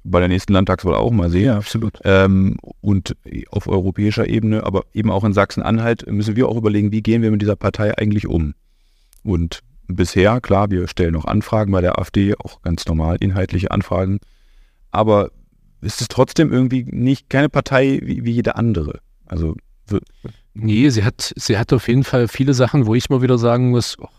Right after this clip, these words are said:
Speaker 2: das ist wirklich schwierig, die jetzt einfach so zu behandeln, äh, ähm, wie alle anderen.“ Also schon allein die eigene Betroffenheit, wie, wie mit Medien umgegangen wird, wie abwertend auch mit Medien umgegangen wird, so. Also das ist schon was, was es ja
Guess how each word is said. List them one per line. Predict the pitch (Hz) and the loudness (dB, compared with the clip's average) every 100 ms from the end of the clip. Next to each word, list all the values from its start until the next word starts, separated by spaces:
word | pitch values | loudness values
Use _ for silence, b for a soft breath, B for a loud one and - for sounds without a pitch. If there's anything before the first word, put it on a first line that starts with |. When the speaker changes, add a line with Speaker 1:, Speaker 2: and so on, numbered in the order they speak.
| _ _ - | _ _ -18
Speaker 2:
das | - - | -12 -8
ist | 98 - - | -6 -6 -6
wirklich | 110 - 101 | -4 -2 -2
schwierig, | - - 131 113 98 | -4 0 4 4 2
die | - | 0
jetzt | 110 - | -2 -2
einfach | - 101 110 | -4 -2 -2
so | - | -2
zu | 110 110 | -2 -2
behandeln, | 104 95 110 110 110 104 104 | -2 0 2 2 2 0 0
äh, | 107 104 104 - | -2 -2 -2 -4
ähm, | - 107 - 101 101 | -4 -6 -4 -6 -4
wie | 107 | -2
alle | 101 101 | 0 0
anderen.“ | 98 117 117 110 - _ _ - _ _ - | 2 2 2 0 -4 _ _ -20 _ _ -4
Also | 98 95 - _ _ - | 0 0 -4 _ _ -14
schon | - 101 | -4 0
allein | 95 104 | 2 2
die | 110 | 2
eigene | 104 135 | 4 2
Betroffenheit, | 135 - 107 117 95 101 95 | 2 0 -2 0 2 0 0
wie, | 98 101 104 | -2 -2 -2
wie | 98 | -2
mit | 104 - | -2 0
Medien | 107 131 113 | 0 2 2
umgegangen | 110 107 101 104 | 0 0 2 0
wird, | 95 95 | 0 -2
wie | - | -2
abwertend | - - 110 104 107 98 | -4 0 2 4 2 0
auch | 95 | 0
mit | 101 | -2
Medien | 98 98 101 | 0 0 2
umgegangen | 95 104 101 95 98 92 | 2 2 2 0 2 2
wird, | 92 - | 0 -4
so. | - 92 95 | -6 -4 -2
Also | 95 92 | -2 -2
das | 104 - | -2 -2
ist | - | -4
schon | - 107 104 | -2 2 2
was, | 98 - - | 2 -2 -2
was | 104 | 0
es | 101 - _ _ _ | 0 -4 _ _ _
ja | 101 98 | 0 0